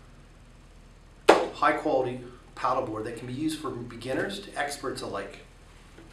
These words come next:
What you'll notice on here, on the front, on the front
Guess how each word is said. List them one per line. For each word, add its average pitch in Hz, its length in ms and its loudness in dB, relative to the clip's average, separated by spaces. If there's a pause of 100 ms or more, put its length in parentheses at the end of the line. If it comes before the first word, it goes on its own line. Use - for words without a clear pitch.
(760)
What - 160 -2
you'll 381 120 0
notice - 520 4 (1200)
on 120 240 2
here, - 280 -4 (1040)
on 123 80 -6
the 117 100 4
front, - 360 2 (520)
on 120 80 -8
the 135 80 -6
front 170 280 0